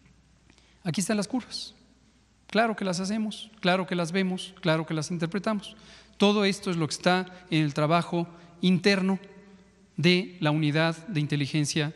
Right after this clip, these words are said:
Epidemiológica. ¿Qué concluimos de estas dos? El comportamiento de la mortalidad en términos del tiempo tiene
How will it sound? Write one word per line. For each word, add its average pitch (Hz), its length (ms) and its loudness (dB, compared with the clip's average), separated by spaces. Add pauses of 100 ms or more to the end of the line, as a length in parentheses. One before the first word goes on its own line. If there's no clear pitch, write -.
(180)
Epidemiológica. 135 800 -4 (1200)
¿Qué 240 140 4
concluimos 240 560 6
de 214 80 6
estas 208 280 0
dos? 240 380 -2 (220)
El 180 160 2
comportamiento 190 1000 2
de 160 140 2
la 170 140 2
mortalidad 185 720 0
en 160 140 0
términos 190 440 2
del 170 260 2
tiempo 180 580 2 (800)
tiene 214 880 2